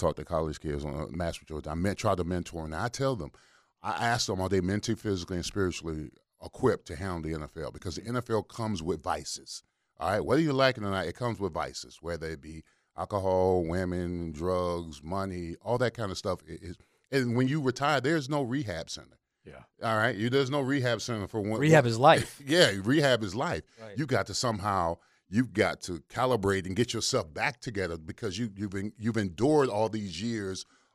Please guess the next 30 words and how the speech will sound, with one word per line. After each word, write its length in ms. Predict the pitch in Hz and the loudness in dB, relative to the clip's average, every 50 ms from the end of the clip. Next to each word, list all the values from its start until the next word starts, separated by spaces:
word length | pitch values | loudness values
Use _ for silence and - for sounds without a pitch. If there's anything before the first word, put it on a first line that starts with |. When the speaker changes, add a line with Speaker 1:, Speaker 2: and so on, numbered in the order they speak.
| _ _ | _ _
Speaker 1:
of 440 | 95 95 95 92 92 90 90 85 78 - _ _ _ _ - | -6 -4 -2 0 0 0 0 -2 -6 -10 _ _ _ _ -4
all 180 | 98 110 110 | 0 0 0
these 240 | 92 98 95 90 82 | 0 0 -4 -4 -4
vices. 640 | 78 82 107 110 107 98 - - 60 60 - - - _ _ _ _ _ _ _ 113 | -4 -2 -2 -2 -2 -4 -6 -10 -12 -16 -20 -20 -20 _ _ _ _ _ _ _ -10
And 320 | 113 107 98 95 92 87 | -8 -6 -4 -4 -6 -6
you, 200 | 90 95 101 110 | -6 -4 -2 -2
you've 300 | 101 87 101 101 90 80 | -2 -2 -4 -6 -6 -4
got 320 | 92 98 95 104 - - - | -2 0 0 0 0 -2 -4
to, 120 | - 120 | -4 -2
you 760 | 107 98 98 98 92 87 - _ _ _ _ _ _ _ _ - | 0 0 0 -2 -4 -6 -10 _ _ _ _ _ _ _ _ -2
gotta 160 | 127 135 147 | 0 0 0
be 80 | 147 147 | 0 -2
strong. 480 | - - - 151 170 180 151 - - - - | -2 0 0 0 0 0 -2 -6 -10 -10 -10
Speaker 2:
Just 160 | - 107 131 | -2 2 6
Speaker 1:
I 40 | 143 | 8
mean, 140 | 170 165 156 | 8 10 10
because 280 | 160 147 127 180 - - | 8 8 8 6 6 6
n-, 40 | 160 | 4
Speaker 2:
imagine. 140 | 165 147 - | 2 2 2
Speaker 1:
not 100 | 180 196 | 2 2
only 140 | 202 190 170 | 2 2 2
the 80 | 123 | 0
vices, 600 | 101 95 131 147 147 131 - - 87 80 85 - - _ _ _ _ _ - | 0 2 0 0 0 0 -2 -4 -6 -8 -8 -10 -14 _ _ _ _ _ -6
but 100 | 120 113 | 0 2
then, 340 | 135 139 127 117 110 110 - _ 92 | 4 4 4 2 -2 -6 -10 _ -4
then 240 | 90 139 151 131 92 69 | 0 0 0 0 -2 -4
you've 380 | 76 90 110 139 143 117 92 | -4 -2 -2 -2 -2 -2 0
got 240 | 82 117 110 113 - | 2 2 2 2 0
to 80 | - 117 | -2 -2
be, 460 | 98 101 110 104 98 95 95 92 85 | 0 2 4 4 4 4 2 0 -2